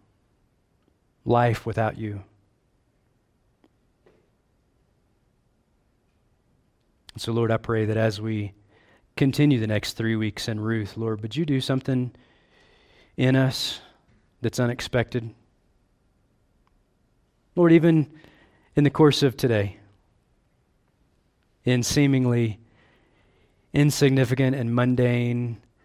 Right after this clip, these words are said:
maybe even going through the motions time that we gather here on a Sunday morning, Lord, that you're up to something that really is miraculous just through the mundane and insignificant stuff.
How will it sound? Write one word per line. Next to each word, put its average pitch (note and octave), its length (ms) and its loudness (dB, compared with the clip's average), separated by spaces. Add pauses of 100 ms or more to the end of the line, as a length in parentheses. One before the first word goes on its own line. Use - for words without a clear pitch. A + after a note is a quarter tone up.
(280)
maybe B2+ 240 2
even C3 280 4
going C3 280 2
through B2+ 100 2
the B2 80 0
motions B2+ 540 0
time C3+ 680 0 (480)
that A#2 120 0
we A#2 100 0
gather B2+ 420 4
here C3+ 380 4
on A#2+ 140 0
a A2 60 -2
Sunday C3 300 0
morning, C3 520 -2 (1040)
Lord, B2 240 0
that B2+ 220 -2
you're B2+ 180 2
up B2 160 -2
to - 100 -14
something A2+ 560 -6 (1160)
that A#2+ 160 -2
really B2+ 280 4
is A#2 160 2
miraculous G2+ 800 -4 (440)
just A#2 320 -4
through A#2+ 140 -2
the A2 60 -6
mundane A2 520 -2
and G#2 80 -6
insignificant G#2+ 760 -8
stuff. - 460 -8